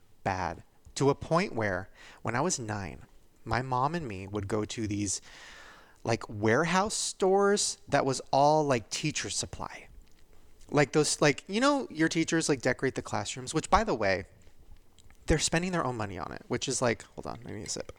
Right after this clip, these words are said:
Which is so devastating and sweet and just, like, I don't know, it makes me rethink all my teachers in such a different light, 'cause I'm like, "Oh my God, they were, like, going and spending their own money to decorate the classroom for their kids." Like, that, it's the sweetest thing ever. They deserve so much more.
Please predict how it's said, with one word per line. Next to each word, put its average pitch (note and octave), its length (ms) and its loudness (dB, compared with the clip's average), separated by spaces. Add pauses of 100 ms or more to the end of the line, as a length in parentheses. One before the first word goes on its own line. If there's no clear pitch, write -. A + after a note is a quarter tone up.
(1800)
Which D3 160 0
is - 80 0
so A3+ 220 4
devastating E3 720 0 (580)
and C#3 120 0
sweet C3 560 0
and C#3 120 -2
just, - 220 0
like, A2+ 260 0 (640)
I - 220 -2
don't C3+ 120 -2
know, G#2 80 -6
it G#2+ 60 -4
makes C3 180 -6
me B2 60 -4
rethink G#2 480 -2
all G2 140 -2
my G2 120 -8
teachers G2 400 -8
in G2 100 -10
such - 200 -10
a - 40 -6
different F#2+ 280 -8
light, G#2 260 -8
'cause - 160 -10
I'm - 60 -16
like, - 120 -10
"Oh C#3+ 40 -8
my C#3+ 120 -4
God, C3+ 300 -6
they B2 80 -8
were, C3+ 140 -2
like, C3 160 -2
going B2+ 280 -4
and A2 100 -12
spending B2 260 -4
their A#2+ 200 -4
own B2 200 -2
money B2 260 -4
to G#2+ 100 -4
decorate G#2+ 340 -8
the A2 60 -8
classroom A2 460 -6
for - 140 -10
their G2 120 -4
kids." - 280 -8
Like, G#2+ 140 -4
that, A#2 180 -2 (340)
it's B2 140 -2
the B2+ 60 0
sweetest D#3+ 360 0
thing B2+ 120 -6
ever. G#2 180 -2
They A2+ 100 0
deserve A#2+ 320 0
so - 180 -2
much B2+ 240 -4
more. G2+ 220 -6